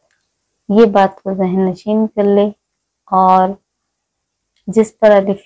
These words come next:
लाम हो उसका तर्जुमा होगा खास इस्म, ठीक है। खास घर, खास लड़का, खास किताब, ठीक है। और जिस पर अलिफ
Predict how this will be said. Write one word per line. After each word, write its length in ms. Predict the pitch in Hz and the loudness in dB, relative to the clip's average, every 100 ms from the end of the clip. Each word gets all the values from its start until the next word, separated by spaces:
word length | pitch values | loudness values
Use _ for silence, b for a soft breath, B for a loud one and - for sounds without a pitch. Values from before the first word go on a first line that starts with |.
| 196 | -4
लाम 340 | 190 208 220 | -2 0 -2
हो 300 | 196 208 202 | -2 0 0
उसका 240 | 196 - 180 | -2 -8 -16
तर्जुमा 480 | - 185 185 185 185 | -8 -6 -4 -4 -4
होगा 380 | 180 180 185 208 | -6 -6 -6 -8
खास 840 | - - - 190 185 185 190 - - _ | -10 -16 -8 -4 0 -2 -2 -8 -18 _
इस्म, 360 | 175 - 180 185 | -16 -6 -6 -6
ठीक 480 | - _ _ 208 208 | -12 _ _ -6 -6
है। 120 | 175 - _ _ _ _ _ _ _ _ _ _ _ _ - | -16 -20 _ _ _ _ _ _ _ _ _ _ _ _ -2
खास 400 | 196 196 190 180 | 2 2 0 -6
घर, 360 | - 185 185 175 | -10 -6 -6 -8
खास 440 | _ 190 190 190 196 | _ -2 -2 -2 -4
लड़का, 460 | 185 185 - 180 | -2 -4 -4 -8
खास 480 | 180 _ 185 185 190 | -8 _ -8 -6 -8
किताब, 460 | - 180 - 185 185 _ | -14 -16 -6 -6 -6 _
ठीक 180 | 208 202 | -8 -8
है। 120 | 175 165 _ _ _ _ _ _ | -12 -18 _ _ _ _ _ _
और 60 | 190 | -6
जिस 200 | 185 190 | -2 -4
पर 200 | - 185 180 | -4 0 0
अलिफ 360 | 180 180 180 | 2 -2 -4